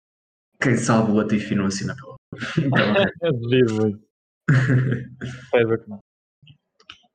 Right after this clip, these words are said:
Speaker 1: Pronto. Acho que não há assim mais nada que se possa falar hoje.
Speaker 2: Não, hoje foi, lá está, o nosso primeiro de muitos, esperemos. Eh,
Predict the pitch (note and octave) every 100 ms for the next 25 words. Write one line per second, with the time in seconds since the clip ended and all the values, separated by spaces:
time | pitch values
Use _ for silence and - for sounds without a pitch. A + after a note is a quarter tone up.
0 | _ _ G#3 G#3+ G#3+ - - _ _ _
1 | - _ _ _ _ - - - A#2 G#2+
2 | G#2 A2 A#2 - A2+ A2+ A2+ - _ A#2
3 | A#2 A2+ A2+ A#2+ B2 B2 C3 C3 D3+ -
4 | - A2+ A#2+ C3 B2 A#2+ A2+ - - -
5 | _ _ _ _ _ _ _ _ _ -
6 | F#3+ C#3+ A#2 G#2+ - B2 A#2+ A#2 A2 A#2
7 | - A2 A2 _ _ - G#2+ - A#2+ A#2
8 | A#2+ A#2+ A#2+ - C3 A2+ A#2 B2 B2+ -
9 | A#2+ A#2 B2+ B2 - A2+